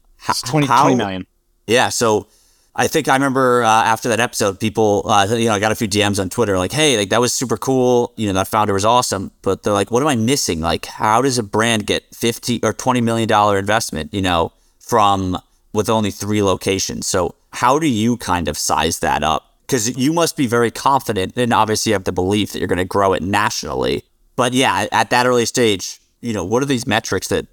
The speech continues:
Speaker 1: say, "Hey, let's invest"?
Speaker 2: I think that it's maybe being viewed in some ways as, like, you know,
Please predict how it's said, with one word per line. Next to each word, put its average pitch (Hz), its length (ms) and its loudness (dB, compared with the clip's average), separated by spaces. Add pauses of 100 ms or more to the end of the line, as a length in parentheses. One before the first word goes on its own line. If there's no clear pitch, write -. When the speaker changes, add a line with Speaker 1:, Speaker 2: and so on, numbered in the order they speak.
Speaker 1:
say, 95 380 0
"Hey, 98 380 0 (100)
let's - 180 -4
invest"? 92 460 -4 (420)
Speaker 2:
I 127 80 -4
think 156 360 -2
that 135 140 2
it's - 340 -2 (360)
maybe 135 280 2
being 120 260 0
viewed 117 280 0
in 110 100 -6
some 117 220 -2
ways 107 320 0
as, 104 200 -6
like, 101 300 -4
you 113 80 -4
know, 92 240 -4